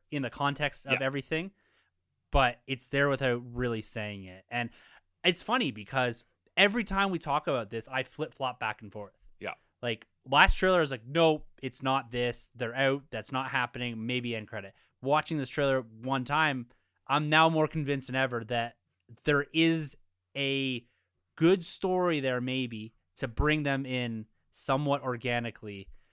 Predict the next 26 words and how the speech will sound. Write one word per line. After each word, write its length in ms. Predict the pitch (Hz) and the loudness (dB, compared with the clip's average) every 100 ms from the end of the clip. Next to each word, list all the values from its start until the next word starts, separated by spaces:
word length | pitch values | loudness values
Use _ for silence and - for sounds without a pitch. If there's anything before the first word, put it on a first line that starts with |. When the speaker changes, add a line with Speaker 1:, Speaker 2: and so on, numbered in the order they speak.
| _ | _
Speaker 1:
where 100 | 117 | -8
it 40 | |
doesn't 180 | 123 123 | -6 -8
feel 160 | 120 120 | -4 -6
shoehorned 640 | - - 131 113 120 113 | -6 -4 -4 -2 -4 -4
halfway 400 | 110 123 120 131 | 2 4 4 0
through 200 | 117 117 | -6 -8
the 80 | 104 | -10
film. 380 | - 107 92 95 _ _ _ _ | -10 -10 -10 -18 _ _ _ _
This, 280 | 127 - - | -8 -8 -10
if 120 | 135 127 | -8 -8
it 100 | 110 | 2
happens, 600 | 139 151 - 123 98 - | 6 6 4 0 -2 -8
is 160 | 120 113 | -10 -8
in 120 | 123 | -4
that 200 | 123 104 | -4 -4
last 380 | 110 120 160 175 | -2 4 6 6
battle 380 | 165 165 156 180 _ | 4 6 4 -2 _
that 100 | 131 | -8
we 120 | 131 | -8
see. 420 | - 135 131 139 _ _ _ _ | -8 -8 -8 -8 _ _ _ _
The 80 | |
trailer 360 | 107 - 143 185 | -12 -2 0 2
has 140 | 156 | 0
laid 200 | 135 156 | 2 4
out 220 | 185 180 | 4 4